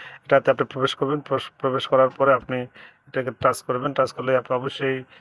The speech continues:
ডান পাশে এটার থ্রি ডট, আহ, আইকন দেখতে পাবেন। এই থ্রি ডট আইকন, এই থ্রি ডট আইকনে আপনি ক্লিক করে দিবেন। থ্রি ডটে আমি ক্লিক করে দিলাম। থ্রি, আই, আই, আহ, থ্রি ডটে ক্লিক করার পর আপনি একটু স্ক্রল করে নিচে আসবেন। এখানে দেখতে পাবেন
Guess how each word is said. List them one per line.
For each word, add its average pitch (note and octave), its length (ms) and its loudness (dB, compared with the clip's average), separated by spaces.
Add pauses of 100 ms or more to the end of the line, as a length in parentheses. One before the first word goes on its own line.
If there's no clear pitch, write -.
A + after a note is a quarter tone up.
(220)
ডান C3+ 200 4
পাশে C#3 220 0
এটার C3 320 0 (100)
থ্রি C#3 120 2
ডট, C#3 300 2
আহ, C3 240 8
আইকন C3+ 280 2
দেখতে C3 220 0
পাবেন। A#2+ 340 0 (600)
এই C3+ 80 -4 (120)
থ্রি C3 140 -6
ডট B2+ 200 2
আইকন, B2+ 420 0 (500)
এই B2 120 0
থ্রি C3 220 -4
ডট C3 180 4
আইকনে C3 260 4
আপনি B2 420 -2
ক্লিক - 280 -6
করে B2+ 180 -2
দিবেন। B2 300 -4 (200)
থ্রি B2+ 140 -8
ডটে B2+ 200 2
আমি B2+ 140 -2
ক্লিক - 260 -8
করে B2+ 180 -4
দিলাম। B2+ 280 0 (680)
থ্রি, C#3+ 240 2 (260)
আই, C#3 220 2 (120)
আই, C3+ 140 2
আহ, - 960 0
থ্রি C#3+ 140 0
ডটে C#3+ 240 4
ক্লিক C3 240 -4
করার C#3+ 200 4
পর C#3 120 4
আপনি C#3 220 2
একটু C#3 460 -6
স্ক্রল C#3+ 220 -2
করে C3+ 180 2
নিচে C3 280 0
আসবেন। B2+ 340 -2 (360)
এখানে C#3 260 4
দেখতে C3+ 240 0
পাবেন B2+ 320 0